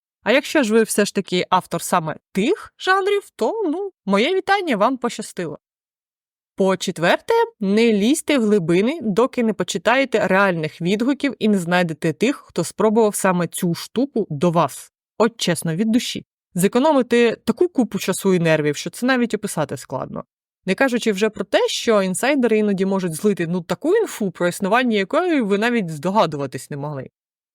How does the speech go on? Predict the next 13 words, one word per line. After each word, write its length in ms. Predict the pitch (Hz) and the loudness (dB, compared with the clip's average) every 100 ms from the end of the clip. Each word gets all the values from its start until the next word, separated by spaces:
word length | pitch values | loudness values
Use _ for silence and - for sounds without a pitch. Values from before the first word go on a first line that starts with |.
| _ _ - | _ _ 0
Ну 240 | 539 453 | 4 4
і, 40 | 247 | 2
звісно, 500 | 220 381 - 339 233 | 0 -2 -2 0 0
не 380 | 214 320 370 | 2 0 0
забувайте, 460 | 240 208 220 427 285 | 0 0 0 0 -2
що 160 | - 208 | -2 0
заробляти 440 | 202 202 381 247 | 0 0 0 0
можна 280 | 233 208 196 | 0 2 2
різними 440 | 254 240 190 165 | 2 2 2 -2
способами, 680 | - - 147 151 143 135 135 | -6 -8 -8 -6 -8 -8 -4
не 180 | 147 240 | -2 0
тільки 360 | 214 156 139 | -2 -4 -6
так. 320 | - - - | -6 -8 -8